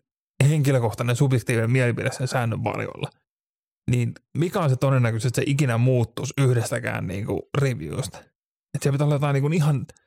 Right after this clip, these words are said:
täysin poikkeuksellista, että mi-, miksi se kääntyisi. Mut sitten just tossa niinku, kun oli nää tuomareitten,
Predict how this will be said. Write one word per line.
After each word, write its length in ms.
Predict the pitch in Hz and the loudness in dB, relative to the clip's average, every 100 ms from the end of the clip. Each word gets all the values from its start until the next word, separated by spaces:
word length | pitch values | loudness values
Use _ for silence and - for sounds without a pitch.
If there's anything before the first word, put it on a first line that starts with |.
| _ _ - - | _ _ -4 0
täysin 340 | 202 156 127 | 2 4 4
poikkeuksellista, 680 | 120 113 127 117 113 120 - | 2 0 -2 -2 -4 -4 -4
että 140 | - | -2
mi-, 200 | 131 - - | 0 -2 -2
miksi 200 | 160 - | -2 -2
se 80 | 139 | -6
kääntyisi. 600 | - - 90 87 - - _ _ _ _ _ _ _ _ _ _ _ _ _ _ - | -6 -6 -8 -8 -8 -10 _ _ _ _ _ _ _ _ _ _ _ _ _ _ -6
Mut 80 | 139 | -2
sitten 240 | 151 - | 0 0
just 180 | 139 127 139 | 0 2 2
tossa 260 | 135 143 | 0 0
niinku, 320 | 123 117 127 - _ _ _ - | 0 0 -2 -6 _ _ _ 0
kun 100 | 135 | 2
oli 80 | 131 | 4
nää 120 | 135 | 2
tuomareitten, 680 | 143 139 127 120 - 131 | 2 2 2 0 0 -2